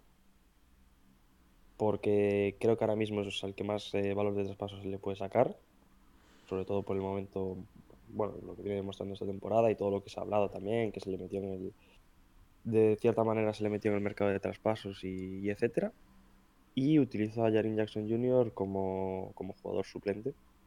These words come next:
ahí desde la secundaria también, confiando un poco en, en cómo se puede desarrollar de cara a futuro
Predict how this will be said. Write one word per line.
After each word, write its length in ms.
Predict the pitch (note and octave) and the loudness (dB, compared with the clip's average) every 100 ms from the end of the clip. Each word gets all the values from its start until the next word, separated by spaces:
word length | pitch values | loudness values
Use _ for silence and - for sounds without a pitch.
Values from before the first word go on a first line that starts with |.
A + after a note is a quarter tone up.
| - - | -16 -8
ahí 160 | F#2+ | -4
desde 220 | G#2 G#2 | -4 -4
la 60 | G2 | -8
secundaria 440 | - G2 G2 A#2 G#2+ | -8 -4 0 2 0
también, 280 | G2+ A2 | -2 -2
confiando 400 | B2 G#2 G#2 G#2 | -4 -6 -2 -2
un 80 | G2+ | 0
poco 240 | G#2 G2+ G2+ | 2 2 0
en, 180 | G2 - - _ _ _ _ - | 0 -8 -20 _ _ _ _ -4
en 140 | B2 | 2
cómo 200 | A#2 B2+ | 4 4
se 160 | A#2+ A2+ | 4 2
puede 180 | G#2+ A2+ | 6 8
desarrollar 600 | A2 A2 A2 G#2+ G#2+ G#2+ | 8 6 4 4 6 4
de 100 | G#2 | 2
cara 180 | G#2 G2+ | 0 -2
a 20 | |
futuro 420 | - - B2 G#3 | -2 0 2 2